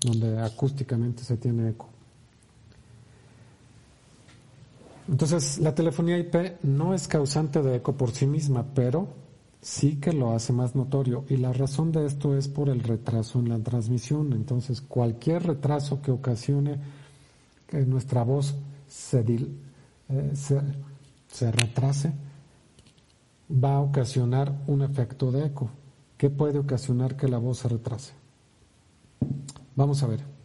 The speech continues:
Eh, hablábamos de que el eco en la telefonía es normal. Parte de lo que hablas al micrófono va a regresar por la bocina inevitablemente.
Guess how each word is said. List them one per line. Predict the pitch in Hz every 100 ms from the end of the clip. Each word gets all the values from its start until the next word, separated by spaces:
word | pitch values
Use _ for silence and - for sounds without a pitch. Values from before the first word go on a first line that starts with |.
| - _ _ _ _ - - - - - _ _ _ _ _ _ -
Eh, | 143 135 135 131 131 135 139 143 - - - - - - _ -
hablábamos | - 151 175 175 156
de | 147
que | 139
el | 139 143
eco | 165 147
en | 165
la | 143
telefonía | 135 123 131 131 143 147
es | 139
normal. | 135 123 117 107 98 - - - - - - _ _ _ -
Parte | 147 190 -
de | 196
lo | 170 135
que | 139
hablas | 147 170 156
al | 123
micrófono | 120 127 143 143 147 143
va | 135 151
a |
regresar | 160 139 123 113 131 135
por | 139
la | 127
bocina | 120 113 - 147 147 143
inevitablemente. | 131 123 117 113 131 127 120 113 107 113